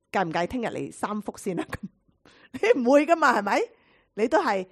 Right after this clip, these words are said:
先處理咗佢當下嘅需要，係咪啊？用你嘅愛去愛佢，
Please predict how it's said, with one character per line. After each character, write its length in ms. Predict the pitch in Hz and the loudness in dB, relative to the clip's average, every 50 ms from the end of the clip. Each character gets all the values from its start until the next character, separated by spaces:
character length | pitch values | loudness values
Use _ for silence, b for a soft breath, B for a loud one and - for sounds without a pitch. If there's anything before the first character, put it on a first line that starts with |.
| _ _ | _ _
先 340 | - - - 320 320 311 311 | -20 -6 -2 0 2 2 0
處 280 | - - - - - | -2 -6 -6 -4 -2
理 300 | 185 180 180 175 170 180 185 | 0 0 0 0 0 -2 -2
咗 280 | - 190 143 160 180 | -2 -2 -2 -2 -2
佢 140 | - 208 170 | -4 -6 -6
當 260 | 165 - 214 202 214 | -2 0 0 0 -2
下 120 | 220 180 147 | -4 -8 -12
嘅 100 | - 139 | -12 -12
需 180 | 139 - - 165 151 143 143 143 | -12 -12 -10 -10 -12 -10 -12 -14
要， 100 | 127 95 - _ _ _ _ _ _ - | -16 -16 -16 _ _ _ _ _ _ -10
係 80 | 160 | -8
咪 100 | 170 190 202 | -4 -2 -2
啊？ 140 | 226 285 b b b b b b b b b _ | -2 -2 b b b b b b b b b _
用 320 | - 269 262 262 269 269 | 2 2 2 2 2 0
你 60 | 269 | 0
嘅 160 | 254 262 294 311 | 2 2 4 4
愛 420 | 294 294 302 285 277 277 269 262 277 285 | 2 4 6 6 6 8 6 6 2 2
去 60 | 277 | 0
愛 400 | 277 269 269 269 254 254 254 254 | 0 0 0 2 2 2 2 2
佢， 360 | 254 - 233 185 165 185 208 | 0 -2 -2 0 0 0 0